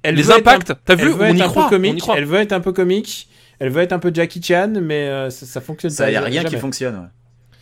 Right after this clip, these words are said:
Speaker 2: Bah, en fait, euh, c'est, c'est, c'est, c'est con à dire, mais justement, on en parlait déjà, mais Jackie Chan, si ça fonctionne, c'est parce qu'il a un talent martial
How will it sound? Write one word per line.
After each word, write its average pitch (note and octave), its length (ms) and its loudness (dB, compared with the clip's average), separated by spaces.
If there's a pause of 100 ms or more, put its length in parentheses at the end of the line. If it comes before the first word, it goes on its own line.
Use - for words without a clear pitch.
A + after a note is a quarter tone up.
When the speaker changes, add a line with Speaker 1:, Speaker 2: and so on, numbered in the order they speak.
(380)
Speaker 2:
Bah, E3+ 100 2
en F3+ 80 2
fait, B3 220 2
euh, F3 380 -2
c'est, D#3 180 -12
c'est, F3 240 -6
c'est, E3 120 -8
c'est D#3+ 120 -4
con F3 160 -2
à F3+ 40 0
dire, G#3 160 0
mais D3 280 -4
justement, D#3 320 -4
on E3 40 -4
en C#3+ 60 -2
parlait C#3 220 -2
déjà, D#3 240 -2
mais B2+ 160 -6 (160)
Jackie E3 280 -2
Chan, G3 200 -2
si - 100 -12
ça D3 100 -6
fonctionne, C#3+ 320 -4
c'est D#3+ 120 -8
parce C#3+ 160 -4
qu'il D3 100 -4
a C#3 40 2
un C3 40 2
talent D3 180 -2
martial C#3+ 440 -4